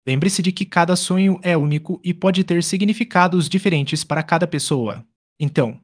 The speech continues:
da próxima vez que um elefante aparecer em seus sonhos, pare e pense: "O que essa mensagem pode me ensinar?" Siga em frente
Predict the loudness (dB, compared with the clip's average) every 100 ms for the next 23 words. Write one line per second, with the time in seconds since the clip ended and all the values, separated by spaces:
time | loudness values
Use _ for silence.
0 | -2 0 2 2 2 2 2 0 2 4
1 | 4 4 2 2 2 4 4 2 2 2
2 | 0 2 0 0 -4 -8 -10 0 2 4
3 | 2 0 -4 -10 _ -4 2 4 4 4
4 | 4 4 4 4 4 4 6 6 4 4
5 | 2 2 0 -4 _ _ 0 2 6 4
6 | 6 4 2 0